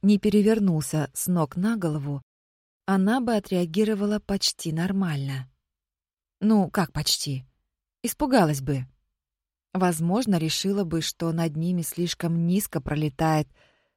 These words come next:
самолет или совсем внезапно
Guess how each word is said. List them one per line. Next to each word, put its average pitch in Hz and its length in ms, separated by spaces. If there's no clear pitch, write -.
самолет 185 720
или 160 640
совсем 180 440
внезапно 160 720